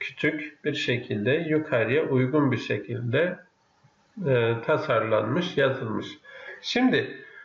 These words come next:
burada gördüğümüz bu tür filler tasarımı,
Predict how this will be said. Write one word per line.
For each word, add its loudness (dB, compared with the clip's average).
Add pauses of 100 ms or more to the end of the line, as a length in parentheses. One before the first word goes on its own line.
(140)
burada 6
gördüğümüz 2
bu 2
tür 2
filler 0 (580)
tasarımı, 4